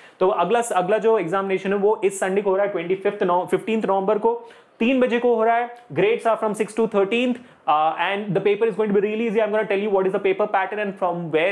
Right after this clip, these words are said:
exactly you should study। Then it's going to be an online objective test, यानी कि घर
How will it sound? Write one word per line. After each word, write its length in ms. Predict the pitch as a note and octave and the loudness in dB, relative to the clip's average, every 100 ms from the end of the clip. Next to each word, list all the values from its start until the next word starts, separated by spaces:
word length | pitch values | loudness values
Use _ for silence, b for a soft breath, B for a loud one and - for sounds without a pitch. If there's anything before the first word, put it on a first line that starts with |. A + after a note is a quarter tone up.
| F3+ | -2
exactly 340 | D#3 F3 F3+ F3 | 0 0 0 -4
you 60 | |
should 160 | F#3+ F#3+ | -4 -4
study। 240 | F#3 F3 B3+ B3+ B - | -2 0 -2 -6 B -4
Then 100 | F#3+ G3+ | 0 0
it's 100 | E3 | 2
going 220 | G3 G3+ | 0 2
to 40 | G3+ | 0
be 40 | |
an 60 | G#3 F3 | 0 0
online 340 | F#3 F#3+ G3 F3+ | 0 0 0 -4
objective 480 | D3+ D#3+ F3+ E3+ | -2 -2 -2 -2
test, 200 | F3 D#3 F3 | -2 -2 -2
यानी 180 | E3 | -4
कि 120 | F#3 F#3 | -2 -2
घर 240 | E3 F#3+ | 0 -2